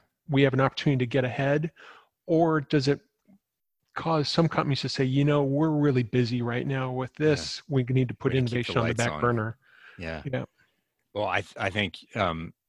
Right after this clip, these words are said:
Speaker 2: both, it's both of those things. And it,
Speaker 1: Mm-hmm.
Speaker 2: this is, this is the big dilemma. And actually, there's a ton of webinars about exactly this, is like, this is the time to innovate. And this is the trouble, because carriers who are not used to working remotely have to.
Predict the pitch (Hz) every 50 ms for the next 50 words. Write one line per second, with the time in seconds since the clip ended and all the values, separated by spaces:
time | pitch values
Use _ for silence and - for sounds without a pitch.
0 | _ - 113 87 - 202 180 117 113 - - - - - - - - - 113 101
1 | - - - 92 95 87 85 80 73 71 - - - - 80 73 76 78 - -
2 | - - - 85 85 82 78 - 120 92 101 98 90 85 92 95 87 - - 95
3 | 85 - - - 104 95 101 95 87 95 82 82 80 76 76 80 80 78 80 85
4 | 85 82 76 78 82 - - 90 82 78 76 82 82 92 98 - - 95 82 76
5 | 80 - - - 104 104 104 78 85 85 87 85 85 80 - 80 78 76 76 78
6 | - - - 87 80 78 82 78 80 80 82 87 82 - 82 78 76 - - 85
7 | 80 71 78 78 76 - - 76 76 73 - 76 78 78 - - - - - 98
8 | 92 - - - - - 87 - - 85 78 76 73 69 71 82 87 78 80 85
9 | 85 - - - - - - - - - - - - - - 95 101 104 98 -
10 | - 90 82 - 98 85 80 78 - _ - - - 101 90 76 71 76 - -
11 | - 95 87 - - 92 82 78 76 71 - - - - - - - - - -
12 | - _ _ _ _ _ _ _ _ - - - - 127 117 113 117 113 104 -
13 | - 101 95 87 85 85 85 78 80 85 85 - - - 90 78 82 82 78 85
14 | 82 78 80 73 78 78 78 82 - 82 78 76 69 71 80 - - - - 92
15 | 80 - - - - - -